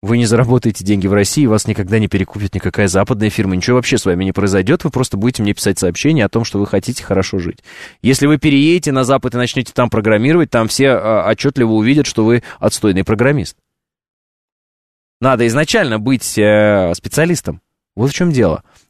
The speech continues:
Тогда можно продолжать разговор. А так получается разговор ни о чем.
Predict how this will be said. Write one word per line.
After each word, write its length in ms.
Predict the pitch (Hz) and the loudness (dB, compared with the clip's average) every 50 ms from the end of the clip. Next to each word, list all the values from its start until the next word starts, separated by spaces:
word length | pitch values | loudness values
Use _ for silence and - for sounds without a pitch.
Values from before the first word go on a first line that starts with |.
| _ - | _ -2
Тогда 480 | - 143 117 113 117 180 202 240 240 202 | -2 0 0 0 0 2 2 4 2 2
можно 300 | 170 175 185 175 170 143 | 0 0 0 0 -2 -4
продолжать 500 | - 135 131 127 131 127 143 127 - - | -2 0 2 2 2 2 2 0 0 0
разговор. 480 | 113 104 107 127 135 143 127 98 - - - - - - - - | -4 0 2 2 4 4 2 0 0 -4 -16 -18 -18 -18 -10 -4
А 100 | - 156 | -4 0
так 220 | - 214 254 - | 0 0 -2 0
получается 560 | - 214 208 190 - 214 226 226 208 - 180 147 | 0 -2 0 0 2 2 2 2 2 0 0 -2
разговор 400 | 151 147 160 170 175 196 185 165 | -2 0 0 2 2 2 0 0
ни 80 | 160 | 0
о 80 | 139 135 | 0 0
чем. 280 | - - 113 85 - | 0 -2 -2 -2 -4